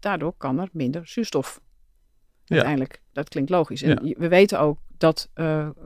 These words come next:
Speaker 1: covid-patiënten vaak bloedstolsels hebben.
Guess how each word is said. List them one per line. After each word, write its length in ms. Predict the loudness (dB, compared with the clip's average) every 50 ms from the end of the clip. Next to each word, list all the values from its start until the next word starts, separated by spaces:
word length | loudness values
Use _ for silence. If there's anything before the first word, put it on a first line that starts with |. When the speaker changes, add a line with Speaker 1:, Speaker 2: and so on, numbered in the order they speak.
| -20 -20 -20 _
Speaker 1:
covid-patiënten 760 | -4 -4 -4 -4 -4 -8 -8 -8 -4 -2 -4 -4 -4 -6 -12
vaak 840 | -14 -18 -20 -20 -20 -20 -20 -20 -6 -2 0 0 0 0 -2 -12 -20 -20 -20 -20 -20
bloedstolsels 580 | -8 -6 -6 -6 -6 -8 -8 -8 -10 -10 -12 -10
hebben. 300 | -6 -6 -6 -6 -8 -12